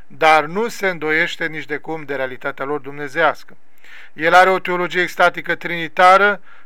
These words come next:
pentru că evidențiază slava comună a persoanei Dumnezeu și, în același timp, o poziționare personală, autentică, experiențială asupra realității vederii lui Dumnezeu.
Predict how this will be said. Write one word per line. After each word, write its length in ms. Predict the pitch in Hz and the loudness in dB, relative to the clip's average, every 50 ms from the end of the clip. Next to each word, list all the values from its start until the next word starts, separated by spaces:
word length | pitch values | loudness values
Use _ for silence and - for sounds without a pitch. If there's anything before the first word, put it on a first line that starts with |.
| - | -12
pentru 220 | - - 180 165 147 | -6 -6 -4 -4 -2
că 60 | 175 | -4
evidențiază 720 | 165 151 160 156 147 165 160 143 - 175 175 170 147 143 | -2 -2 -4 -4 -4 -4 -6 -2 2 2 2 2 2 -2
slava 340 | 143 151 165 160 156 160 156 | -2 2 4 4 6 6 4
comună 380 | - - 165 160 170 185 180 165 | 4 2 -4 -4 -2 0 2 2
a 80 | 151 | 2
persoanei 400 | 143 - 156 139 - 160 156 151 | 2 0 -6 -6 -4 -4 -6 -4
Dumnezeu 400 | 139 147 143 143 139 135 156 175 | -6 -8 -10 -10 -10 -6 -6 -4
și, 120 | 165 - - | -4 -4 -2
în 60 | 156 | -2
același 420 | 147 135 - 156 160 170 160 - | -4 -4 0 2 4 4 4 2
timp, 320 | - - 208 196 175 143 - - - - - - - - - - | 0 0 -2 -2 -2 -4 -12 -16 -16 -16 -16 -16 -16 -16 -16 -10
o 200 | - 175 180 180 | -4 -2 -2 -2
poziționare 1160 | - - - - 202 214 220 190 185 226 208 - - 196 190 185 180 170 180 180 180 180 180 165 | -2 -4 0 4 6 6 6 4 -2 -8 -8 -8 -4 0 2 2 2 4 6 6 6 6 4 2
personală, 680 | - - 208 214 190 - - 180 175 165 165 165 165 160 | 2 0 0 0 0 0 0 0 2 4 4 6 6 6
autentică, 580 | 156 151 151 - - 170 170 151 156 143 151 | 4 4 2 -4 -6 -6 -6 -6 -8 -6 -6
experiențială 640 | 156 147 - - 156 147 147 135 - 165 156 147 143 | -6 -6 -4 -4 -6 -6 -6 -6 -2 0 2 2 2
asupra 280 | 135 - - 151 143 | 0 -2 -4 -6 -4
realității 480 | 131 139 139 131 - 151 139 - - 135 | -4 -6 -8 -8 -8 -10 -10 -10 -10 -10
vederii 300 | 127 135 127 135 131 131 | -10 -8 -8 -8 -10 -10
lui 80 | 127 | -12
Dumnezeu. 420 | 123 135 131 135 131 123 139 123 | -12 -12 -12 -12 -10 -10 -12 -12